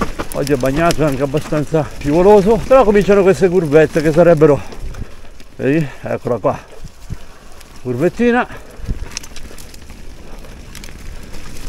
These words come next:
poi si entra in questo pa-, pezzo ancora di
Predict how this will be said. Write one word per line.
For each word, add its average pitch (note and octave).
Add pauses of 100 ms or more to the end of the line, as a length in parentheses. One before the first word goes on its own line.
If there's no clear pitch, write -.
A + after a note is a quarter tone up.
poi C3
si A2+
entra B2+
in B2
questo C#3+
pa-, D3+
pezzo D#3
ancora C#3 (1500)
di C3